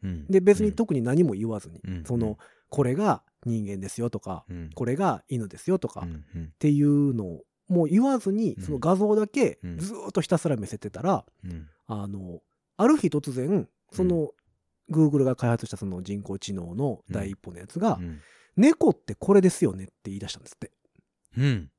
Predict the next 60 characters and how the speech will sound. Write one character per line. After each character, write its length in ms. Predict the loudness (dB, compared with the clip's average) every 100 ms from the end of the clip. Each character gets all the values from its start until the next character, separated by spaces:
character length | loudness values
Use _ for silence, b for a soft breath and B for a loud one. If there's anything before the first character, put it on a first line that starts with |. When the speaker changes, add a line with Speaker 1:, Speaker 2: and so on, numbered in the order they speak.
| _ _ _ -2
Speaker 2:
で、 240 | 4 4 4 2
猫 260 | 4 4 2
の 80 |
画 120 | -2 -8
像 100 | -8
を 20 |
バ 160 | -8
ー 60 | -10
ン 20 |
出 100 | -20
し 40 | -20
て 100 | -18
き 60 |
て、 140 | -16 -2
「こ 120 | 4
れ、 80 | 6
Speaker 1:
う 40 | 4
ん。 40 |
Speaker 2:
こ 260 | 0 4 6
れ 140 | 8
が 120 | 6
猫 320 | 6 6 6
で 100 | 2
す 120 | 0 -12
よ 120 | -14
ね」 100 | -16
っ 20 |
て 220 | -18 -20 -20 _ _ -4
Speaker 1:
う 20 |
ん。 280 | 2 2 2
Speaker 2:
言 100 | -2
い 40 | -2
始 200 | -4 -8
め 60 |
た 100 | -18
ん 20 |
で 80 | -20
す 40 | -8
っ 40 |
て。 160 | -8 -2
Speaker 1:
う 60 |
ん。 340 | 2 2 2 -4
Speaker 2:
っ 20 | _ _ _
て 140 | 0 4
い 60 | 6
う 100 | 6
ぐ 100 | 6
ら 80 |
い 60 | 4
賢 320 | 2 0 2
な 100 | 2
っ 40 | 0
て 80 |
も 120 | -4 -4
う 40 |
た 80 | -6
ら 80 | -8
し 60 |
く 120 | -12
て。 140 | -20